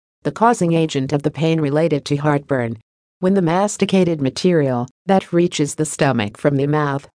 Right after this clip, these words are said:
is not digested properly, it leads to regurgitation. This can cause heartburn. Many people wonder, "What does heartburn feel like?"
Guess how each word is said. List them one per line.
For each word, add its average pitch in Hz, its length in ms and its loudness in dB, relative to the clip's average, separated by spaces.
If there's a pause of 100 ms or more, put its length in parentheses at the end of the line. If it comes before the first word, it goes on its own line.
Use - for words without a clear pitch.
is 175 160 0
not 247 220 2
digested 147 800 0
properly, 165 560 2
it 143 100 -2
leads 160 460 0
to 156 140 -2
regurgitation. 156 920 0
This 143 160 0
can 147 200 -2
cause 147 360 0
heartburn. 143 640 -2 (440)
Many 185 220 4
people 185 360 0
wonder, 156 280 4
"What 156 240 0
does 190 260 2
heartburn 156 500 0
feel 190 280 0
like?" 139 360 0